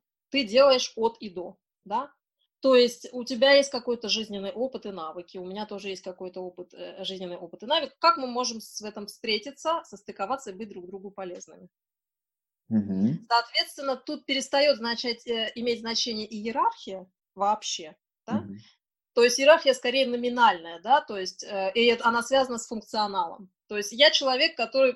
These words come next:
Speaker 1: э, ну, как бы моя команда признает, что я человек, который принимает наиболее системно такие решения, которые системно, перспективно выверенные. То есть
Speaker 2: Мгм.
Speaker 1: никто из команды не видит так ш-, далеко, как вижу я.
Speaker 2: Мгм.
Speaker 1: Соответственно, эта функция мне поэтому и отдана — принимать
Speaker 2: Функция
Speaker 1: решения.
Speaker 2: визионера.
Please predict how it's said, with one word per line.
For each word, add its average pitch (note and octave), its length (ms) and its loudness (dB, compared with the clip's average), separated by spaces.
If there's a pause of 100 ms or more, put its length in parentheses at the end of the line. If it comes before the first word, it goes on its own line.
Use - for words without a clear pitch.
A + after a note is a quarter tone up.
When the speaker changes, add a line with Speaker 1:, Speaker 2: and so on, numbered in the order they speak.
Speaker 1:
э, G3+ 400 -14
ну, G#3 160 -12
как G3+ 160 -8
бы G3 60 -8
моя C4+ 180 2
команда B3 340 0
признает, A#3 440 -4
что - 160 -8
я A3 120 -4
человек, A#3+ 380 -6
который A#3 320 -6
принимает A3+ 520 -6
наиболее G3 640 -8
системно G#3+ 1000 -8 (440)
такие F3+ 600 -8
решения, A#3+ 420 2
которые A3 380 -6
системно, B3 440 -6
перспективно A#3 720 -6
выверенные. F3+ 640 -8 (180)
То G#3 80 -2
есть B3+ 240 2
Speaker 2:
Мгм. B3+ 60 -10
Speaker 1:
никто C4 380 -4
из C4+ 100 -2
команды D#4 400 -2
не B3 160 -8
видит A3+ 320 -10
так G#3+ 200 4
ш-, - 160 -4
далеко, A3 460 0
как C4 240 -4
вижу A3 240 -10
я. - 260 -16 (320)
Speaker 2:
Мгм. A#2 180 -2
Speaker 1:
Соответственно, C4 580 0
эта C#4 200 4
функция C#4 380 -6
мне B3+ 220 -4
поэтому A3 460 -2
и G#3 80 -6
отдана — G3 600 -8
принимать F#3 420 -4
Speaker 2:
Функция - 20 -2
Speaker 1:
решения. A2 340 4
Speaker 2:
визионера. G2 480 4